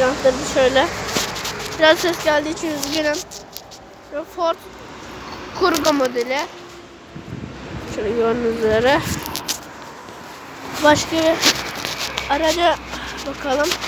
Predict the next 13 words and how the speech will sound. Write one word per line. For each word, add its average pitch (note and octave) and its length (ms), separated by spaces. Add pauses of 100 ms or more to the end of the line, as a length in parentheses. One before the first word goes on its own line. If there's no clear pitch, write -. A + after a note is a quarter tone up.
(2500)
Burada C#4 320
da, C4 240 (1600)
burada D#4 300
da E4 80
aynı C#4+ 260
modelden A#3+ 680
var. A3 160
O A#3 60
yüzden A#3 280
geçiyorum. C#4 580 (1700)
Burada D#4 280
bir D#4+ 80
tane D4+ 500